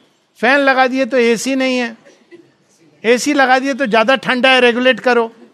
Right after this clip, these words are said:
कुछ ना कुछ complaint करेंगे। लेकिन जो भगवान की तरफ मुड़ते हैं उनको कैसे आप देखते हो? कृतज्ञता।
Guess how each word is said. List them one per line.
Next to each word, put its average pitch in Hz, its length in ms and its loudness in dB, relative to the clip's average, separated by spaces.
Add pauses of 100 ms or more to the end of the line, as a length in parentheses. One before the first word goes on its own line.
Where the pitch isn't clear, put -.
(1900)
कुछ 277 200 -6
ना 370 140 -2
कुछ 349 200 -2
complaint 226 460 -6
करेंगे। 135 400 -10 (1500)
लेकिन 214 320 -4
जो 294 120 -2
भगवान 196 420 -2
की 277 100 -4
तरफ 269 220 0
मुड़ते 240 360 -4
हैं 262 60 -4
उनको 262 360 -4
कैसे 240 360 -4
आप 262 120 -2
देखते 233 340 -8
हो? 302 80 -10
कृतज्ञता। 180 720 -8